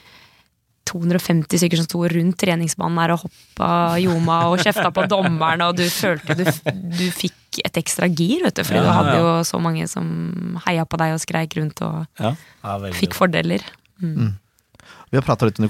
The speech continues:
Speaker 4: kortsiktige mål, da, men det er vanskelig å, å sette noen mål da, før man vet hvilken divisjon man spiller i. Men opprykk, er det første pri, altså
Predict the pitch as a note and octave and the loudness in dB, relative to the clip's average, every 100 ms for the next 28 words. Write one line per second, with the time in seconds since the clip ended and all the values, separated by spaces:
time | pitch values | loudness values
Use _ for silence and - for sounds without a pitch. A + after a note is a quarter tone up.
0 | A#2 G2+ G2+ G2 A#2+ C3+ C3+ A2+ - A2 | 2 2 2 4 4 4 4 4 2 2
1 | B2 B2 - A#2+ B2 - _ _ _ - | 2 0 -2 -2 -2 -8 _ _ _ -2
2 | - C3 A#2 A2 B2+ E3 A#2+ A2+ A2 A2 | 0 0 2 4 4 2 2 4 2 2
3 | G2 G2+ G2+ G#2 F#2+ G2 A#2 F#2+ B2+ B2+ | 0 0 0 0 0 0 0 2 2 2
4 | C3 - - - C3 - G#2 G#2 - - | 0 0 -4 0 0 2 2 2 0 -2
5 | - F#2+ G#2 G2+ G2 G#2+ G#2 - F#2 F#2+ | -2 -6 -4 -2 0 2 0 2 2 2